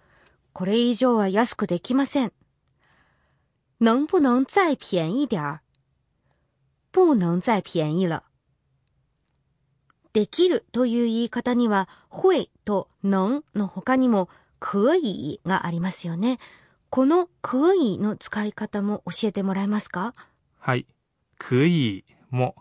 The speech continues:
Speaker 2: できると訳せますね。反復疑問の形は、可以、不可以ですが、二番目の音節が省略された、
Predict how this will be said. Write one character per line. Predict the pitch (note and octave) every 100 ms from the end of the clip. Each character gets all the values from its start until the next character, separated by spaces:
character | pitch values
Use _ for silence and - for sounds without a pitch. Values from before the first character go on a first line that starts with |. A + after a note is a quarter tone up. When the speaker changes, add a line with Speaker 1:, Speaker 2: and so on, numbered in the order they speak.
| _
Speaker 2:
で | A#2 A2+
き | E3 E3
る | A#2 - -
と | E3 -
訳 | A#2 -
せ | A2
ま | G2
す | -
ね。 | A2 C#3 _ _ _ _ _ _ _ _
反 | - F3
復 | - F#3
疑 | E3+
問 | D#3+ A#2
の | G#2
形 | G#2+ G2+ - G2+
は、 | G#2+ A2+ -
可 | - B2+
以、 | E3 A#2+ -
不 | D3+ A#2+
可 | - A#2+
以 | B2 G#2
で | F#2+
す | -
が、 | F#2+ A2 - _ _ _ _ -
二 | B2+
番 | C3+ E3+ E3+
目 | E3+ E3+
の | F3 F#3+
音 | C3 B2
節 | - A#2+ A#2
が | A2
省 | - B2+
略 | B2+ -
さ | - A2+
れ | G#2+
た、 | - A#2+